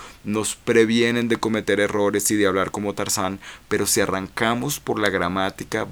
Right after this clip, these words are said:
vamos a demorarnos muchísimo más en llegar a la meta, si es que llegamos del todo, porque realmente lo que toca hacer es tirarse a la piscina, hablar, tratar de hacer las conexiones como si fuera uno un bebé, un párvulo.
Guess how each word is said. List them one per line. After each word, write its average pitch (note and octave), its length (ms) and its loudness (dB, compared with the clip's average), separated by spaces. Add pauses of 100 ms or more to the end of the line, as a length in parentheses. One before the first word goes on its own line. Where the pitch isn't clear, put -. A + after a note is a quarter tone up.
vamos G#2 580 -2
a G2+ 260 0
demorarnos E2 720 -4 (400)
muchísimo D3 520 -2
más C3+ 440 0 (200)
en G#2 80 -4
llegar G2 220 4
a G2+ 40 2
la A2 100 0
meta, G2+ 380 -2 (200)
si - 200 -2
es G2+ 120 0
que A#2+ 140 -2
llegamos G2+ 520 0
del F#2 120 -6
todo, F2 360 0 (640)
porque A#2 360 2
realmente G2+ 500 0
lo G#2 140 -2
que G2 100 -4
toca F#2 200 -6
hacer G2 180 0
es F#2 180 -2 (200)
tirarse A2 340 0
a A#2+ 40 2
la A2+ 100 -2
piscina, F#2 500 -4 (260)
hablar, F#2 540 2 (320)
tratar F2 340 -4
de F2+ 80 -4
hacer G2 220 -2
las G2+ 160 -2
conexiones F2+ 480 -4
como F#2+ 180 -6
si F2+ 140 -8
fuera D#2+ 220 -4
uno F#2 260 -4
un G2+ 240 -4
bebé, B2 360 6
un G2+ 200 -4
párvulo. C#3+ 680 6